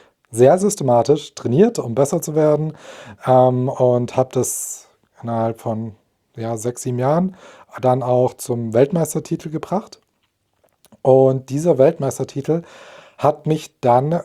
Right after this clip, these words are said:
wiederum zu einem Job in einem kleinen E-Com-Startup gebracht. Genau, wie kam das? Der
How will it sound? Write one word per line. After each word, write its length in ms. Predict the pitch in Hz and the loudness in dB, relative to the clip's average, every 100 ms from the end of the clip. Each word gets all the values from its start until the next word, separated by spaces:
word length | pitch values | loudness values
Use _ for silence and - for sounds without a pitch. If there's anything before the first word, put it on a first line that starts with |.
| - _ 135 | -10 _ -8
wiederum 560 | 117 123 123 139 165 | 0 2 4 2 0
zu 340 | - 135 131 - | -6 -4 -4 -2
einem 380 | 120 120 113 | -4 -4 -8
Job 340 | 101 127 180 - | 0 2 2 -2
in 180 | - 127 | -8 -8
einem 360 | - 117 120 123 | -2 -2 -2 -6
kleinen 340 | - 110 123 | -6 -6 -6
E-Com-Startup 800 | 147 170 - 110 110 98 82 - | -6 -2 -2 -2 -4 -4 -6 -12
gebracht. 560 | - - - - - - _ - - - - - _ - - - | -18 -16 -16 -16 -20 -20 _ -20 -20 -20 -20 -20 _ -20 -20 -4
Genau, 300 | 135 139 117 - | 2 4 4 0
wie 160 | 143 120 | -8 -2
kam 260 | 131 160 | 2 2
das? 300 | 208 202 - | 2 0 0
Der 500 | 151 135 135 131 127 | 4 6 6 4 2